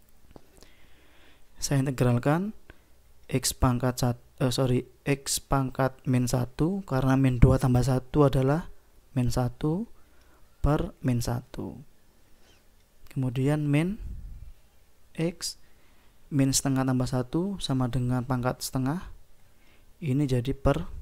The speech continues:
setengah. Maka hasilnya adalah min satu. Nah,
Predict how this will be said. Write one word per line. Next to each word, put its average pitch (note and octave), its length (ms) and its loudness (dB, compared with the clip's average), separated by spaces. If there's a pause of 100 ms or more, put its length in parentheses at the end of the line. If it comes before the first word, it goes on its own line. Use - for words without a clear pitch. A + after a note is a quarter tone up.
(200)
setengah. A#2 560 -6 (1300)
Maka C#3 320 0
hasilnya C#3 360 2
adalah B2+ 520 0 (360)
min D#3 440 0 (920)
satu. D3 800 -2 (680)
Nah, B2 200 -2